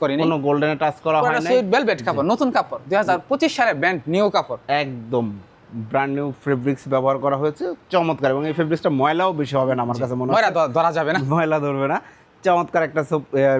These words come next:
Speaker 2: ডিভান, বসা যাবে, তিনজন বসা যাবে, তাই না
Speaker 1: জি,
Speaker 2: ভাই?
Speaker 1: তিনজন বসতে পারবে,
Speaker 2: আর
Speaker 1: একজন
Speaker 2: একজন
Speaker 1: শুইতে
Speaker 2: চাইলে
Speaker 1: পারবে।
Speaker 2: শুইতে পারবেন। প্রাইসটা কত নিচ্ছেন?
Speaker 1: এটার প্রাইস নিচ্ছি আমরা only বিশ হাজার টাকায়।
Speaker 2: বিশ হাজার টাকা। এগুলো ফ্রেমে কি দেন?
Speaker 1: ফ্রেমে আমরা কেরোসিন কাঠ।
Speaker 2: কেরোসিন কাঠ দেন। ওকে, অসংখ্য ধন্যবাদ। এরপরে?
Speaker 1: আরেকটি তিন চূড়া নকশা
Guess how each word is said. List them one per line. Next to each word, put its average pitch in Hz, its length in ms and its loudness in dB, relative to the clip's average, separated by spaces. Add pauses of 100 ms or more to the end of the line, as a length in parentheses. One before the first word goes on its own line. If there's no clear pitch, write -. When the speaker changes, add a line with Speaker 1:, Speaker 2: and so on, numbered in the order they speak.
Speaker 2:
ডিভান, 160 260 2 (280)
বসা 156 360 0
যাবে, 160 140 0 (120)
তিনজন 208 340 4
বসা 151 180 0
যাবে, 127 140 2
তাই 151 80 4
না 170 100 2
Speaker 1:
জি, 208 60 0
Speaker 2:
ভাই? 240 140 2
Speaker 1:
তিনজন 190 260 0
বসতে 175 240 -2
পারবে, 127 160 -2
Speaker 2:
আর 143 80 -2
Speaker 1:
একজন 143 160 2
Speaker 2:
একজন 135 160 0
Speaker 1:
শুইতে 139 140 0
Speaker 2:
চাইলে 131 180 2
Speaker 1:
পারবে। 127 120 0
Speaker 2:
শুইতে 131 260 2
পারবেন। 110 240 -2 (180)
প্রাইসটা 156 300 0
কত 180 140 0
নিচ্ছেন? 185 220 -2
Speaker 1:
এটার 185 160 0
প্রাইস 208 220 -2
নিচ্ছি 247 240 0
আমরা 220 120 2 (100)
only 208 260 0
বিশ 262 180 2
হাজার 214 260 2
টাকায়। 117 180 -2 (120)
Speaker 2:
বিশ 180 180 2
হাজার 175 200 0
টাকা। 135 140 0
এগুলো 180 200 4
ফ্রেমে 180 300 2
কি 127 100 -2
দেন? 95 100 -6 (300)
Speaker 1:
ফ্রেমে 254 320 2
আমরা 233 180 2
কেরোসিন 220 360 2
কাঠ। 113 140 -6
Speaker 2:
কেরোসিন 113 320 0
কাঠ 104 180 -8
দেন। 101 80 -16 (180)
ওকে, 110 180 -6
অসংখ্য 120 280 -4
ধন্যবাদ। 147 260 -2
এরপরে? 175 200 0 (180)
Speaker 1:
আরেকটি 202 220 -2 (100)
তিন 302 160 4
চূড়া 247 200 2
নকশা 247 200 0